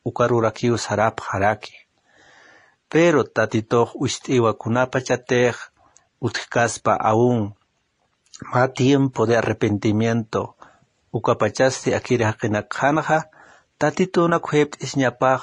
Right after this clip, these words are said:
hupanakqan kaspawa. Tatito hataqi uka hucha lurawinakapata huchanakapatqa pampacharakispawa. Awispa hataqi uka lurt'awinakaqa. Haniwa haqiqa entiendiña puyirkisnati.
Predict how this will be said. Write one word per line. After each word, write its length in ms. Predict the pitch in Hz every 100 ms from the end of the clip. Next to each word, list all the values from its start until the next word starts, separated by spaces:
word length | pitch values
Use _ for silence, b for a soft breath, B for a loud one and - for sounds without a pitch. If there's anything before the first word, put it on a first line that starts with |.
| - -
hupanakqan 640 | 120 107 117 - 127 120
kaspawa. 520 | 117 - - 120 147 - b b b b -
Tatito 540 | 107 107 123 135 143
hataqi 600 | 139 127 135 131 - -
uka 260 | 135 127 117
hucha 460 | - 123 - 98 104
lurawinakapata 1080 | 104 110 110 107 107 107 - 113 117 110 98
huchanakapatqa 1080 | - 113 113 107 104 101 - 160 - - 165 B B B B -
pampacharakispawa. 1300 | 90 87 90 120 - 120 110 110 - - 107 90 - - _ - - _ B B B B B B -
Awispa 600 | 131 139 147 - 143 147
hataqi 560 | - 107 135 131 143 120
uka 220 | 127 123
lurt'awinakaqa. 1120 | 120 113 - 139 117 107 107 - 123 120 - - _ _ B B B B B B
Haniwa 600 | - 127 120 170 196 190
haqiqa 520 | 156 151 - 151 147 139
entiendiña 720 | 127 107 120 110 113 123 120
puyirkisnati. 800 | - 104 98 - - 110 110 -